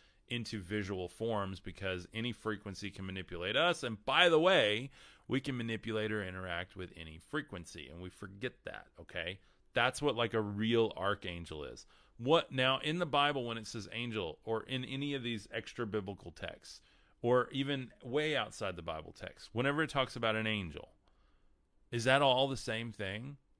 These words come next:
No, absolutely not. The Ophanim, the wheel inside the wheel,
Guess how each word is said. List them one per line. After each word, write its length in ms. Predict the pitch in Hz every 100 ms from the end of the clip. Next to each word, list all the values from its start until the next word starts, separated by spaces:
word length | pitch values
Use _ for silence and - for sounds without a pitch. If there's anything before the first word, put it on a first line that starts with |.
| _
No, 680 | 127 156 214 247 101 80 - _ _ _ -
absolutely 560 | 185 160 170 170 156
not. 280 | 131 110 104
The 140 | 120 -
Ophanim, 920 | 147 170 - 190 190 202 214 220 202 - _ _ _ _ _ _ _ _ _ -
the 100 | 123
wheel 440 | 110 127 165 175
inside 460 | 170 151 160 151 147
the 100 | 123
wheel, 500 | 107 120 170 208